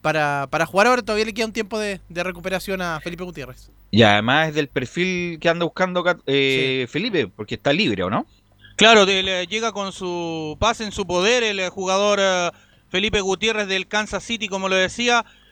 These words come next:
Speaker 3: Eh, y también, eh, el otro que también está sonando harto es, eh, Juan Leiva, que también está en la carpeta de los refuerzos de la Católica,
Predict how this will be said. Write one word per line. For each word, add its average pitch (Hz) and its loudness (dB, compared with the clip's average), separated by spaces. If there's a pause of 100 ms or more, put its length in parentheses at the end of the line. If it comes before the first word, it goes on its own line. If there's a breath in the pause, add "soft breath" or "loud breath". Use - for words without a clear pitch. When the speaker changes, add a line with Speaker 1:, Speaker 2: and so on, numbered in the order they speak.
(260 soft breath)
Speaker 3:
Eh, 175 0
y 170 -8
también, 185 -4
eh, 185 -4
el 170 -2
otro 220 -2
que 180 -2
también 180 -4
está 180 -4
sonando 185 0
harto 190 0
es, 185 -4
eh, 160 0 (260 soft breath)
Juan 226 4
Leiva, 196 -2
que 165 -14
también 180 -8
está 196 -6
en 190 -4 (280)
la 180 -12
carpeta 185 -2
de 170 0
los 160 -4
refuerzos 180 -4
de 165 0
la 156 0
Católica, 190 0